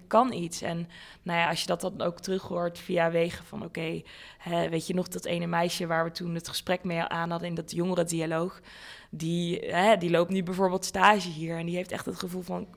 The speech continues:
'Wauw, ik, ik kan wat.'" En, hè, zometeen, eh, gaat ze misschien wel studeren ergens of een opleiding doen, waardoor ze gewoon dat, nou ja, dat stapje naar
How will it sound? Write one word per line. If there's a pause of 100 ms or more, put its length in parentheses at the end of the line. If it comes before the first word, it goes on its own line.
'Wauw,
ik,
ik
kan
wat.'"
En, (380)
hè,
zometeen,
eh,
gaat
ze
misschien
wel
studeren
ergens
of
een
opleiding
doen,
waardoor
ze
gewoon
dat, (340)
nou
ja,
dat
stapje
naar